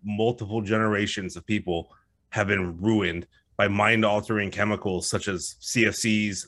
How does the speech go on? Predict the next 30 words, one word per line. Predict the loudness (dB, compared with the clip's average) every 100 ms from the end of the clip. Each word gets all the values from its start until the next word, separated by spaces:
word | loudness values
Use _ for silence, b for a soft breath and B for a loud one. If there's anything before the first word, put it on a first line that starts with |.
| _
lead, | 0 4 6 6 2 -4 _
asbestos, | -8 -4 0 0 0 -2 -2 -2 -8 b _ _ 0
mercury. | 2 2 2 2 2 0 b b _ _
I, | 2 4
honest | 4 4 2 0
to | 2
God, | 4 4 2
'cause, | -4 -4
uh, | -2 -2
this | 0
whole | 4 6
generation | 6 6 6 2 0 -2
grew | 0 0
up | 0
with | -2
shit | -6 -6 -6 -8 -20 _ 0
that | 4 6 4 0
is | -2 0
carcinogenic, | 2 2 0 -4 2 2 2 0 -4 _ _
bad | 2 2 2
for | -2
you, | 2 2 0
and | -2
causes | -2 -2 -2
all | -4 -2
sorts | -2 -4 -4
of | -12 -14 b b -4
weird | 2 2 2
development | 2 4 4 2 0
issues. | -4 -4 -4 -4 -6